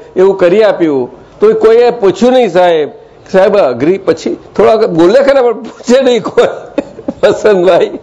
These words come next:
હે? દાદા કે, "આ એક, બે આપી, બે બરોબર છે ને?" આવે આમ આગળ જાય, પાછા ત્રીજી સમજા, "હા, બોલી જા ત્રણ આગળ, ત્રણ પાછી બોલે."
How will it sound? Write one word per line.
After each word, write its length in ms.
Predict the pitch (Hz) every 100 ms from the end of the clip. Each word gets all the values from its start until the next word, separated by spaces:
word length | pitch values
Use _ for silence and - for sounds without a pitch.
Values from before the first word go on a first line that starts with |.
| - - - - - - - - - - - - - - - -
હે? 200 | - 196 262 - - -
દાદા 300 | 196 233 254
કે, 320 | 240 269 220 170 - -
"આ 100 | 285
એક, 360 | 196 226 190 294
બે 240 | 185 226
આપી, 320 | 226 214 214
બે 160 | 160 180
બરોબર 360 | 185 190 220 240
છે 160 | 285
ને?" 80 | 285
આવે 340 | 254 190 107 95 - _ _ _ _ _ _ _ -
આમ 100 | - -
આગળ 240 | - 180 247
જાય, 260 | 180 226
પાછા 680 | 311 294 - 160 110 95 - -
ત્રીજી 320 | 240 262 302
સમજા, 320 | 208 175 165
"હા, 280 | 139 160 139
બોલી 260 | 165 254 262
જા 100 | 240
ત્રણ 240 | 240 220
આગળ, 260 | 202 165 156 123 107 - - - - - -
ત્રણ 200 | 180 170
પાછી 360 | 143 120 - 165
બોલે." 380 | 151 - -